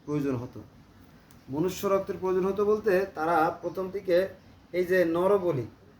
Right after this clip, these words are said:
আপনারা জানেন যে সনাতন ধর্ম নরবলি, অষ্টবলি, মহেশবলি, পাঁঠাবলি, দুমাবলি সবই একসময় ছিল। পরে সনাতন ধর্ম, হিন্দু ধর্ম তো এসে বিলুপ্ত হয়ে গেছে,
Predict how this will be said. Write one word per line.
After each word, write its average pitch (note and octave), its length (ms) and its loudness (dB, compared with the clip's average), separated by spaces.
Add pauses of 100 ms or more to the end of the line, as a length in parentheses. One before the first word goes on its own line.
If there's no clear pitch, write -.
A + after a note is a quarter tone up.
আপনারা F3 180 -6
জানেন E3 260 0
যে C#3+ 80 0
সনাতন D#3 320 -6
ধর্ম D#3 220 -2
নরবলি, D3 580 0
অষ্টবলি, C#3 540 -4
মহেশবলি, C3+ 580 -4
পাঁঠাবলি, C3 480 -6 (320)
দুমাবলি C3 380 -2
সবই C3 380 -2
একসময় D#3+ 280 -4
ছিল। D#3 220 0 (680)
পরে C#3+ 240 0
সনাতন D3+ 420 -4
ধর্ম, F3+ 220 0
হিন্দু E3 220 0
ধর্ম E3+ 180 -2
তো E3+ 60 -6
এসে D#3+ 180 -4
বিলুপ্ত D3 300 -4
হয়ে F3 160 0
গেছে, G3 300 -2